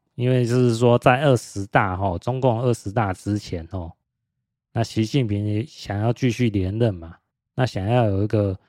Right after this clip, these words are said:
文治武功的武功嘛，哦，有，有一个战机出来嘛，哦，那就是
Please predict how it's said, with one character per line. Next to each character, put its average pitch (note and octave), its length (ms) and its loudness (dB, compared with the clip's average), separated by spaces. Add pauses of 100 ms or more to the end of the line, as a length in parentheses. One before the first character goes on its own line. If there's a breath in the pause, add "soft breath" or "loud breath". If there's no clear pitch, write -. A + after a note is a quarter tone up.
(880)
文 C3+ 300 4
治 F#3+ 260 4
武 A2+ 240 2
功 C#3+ 220 2
的 C3+ 140 6
武 G2 300 0
功 C#3 260 4
嘛， G#2+ 260 -2
哦， G2+ 200 -2 (1600 loud breath)
有， A2 220 -2
有 C#3 300 4
一 E3 60 2
个 D#3 120 0
战 D3+ 320 4
机 B2+ 240 -2
出 A#2+ 300 0
来 F2 180 -2
嘛， E2+ 300 -14
哦， F2 180 -10 (1900)
那 A2+ 200 0
就 A#2+ 160 2
是 A2 400 0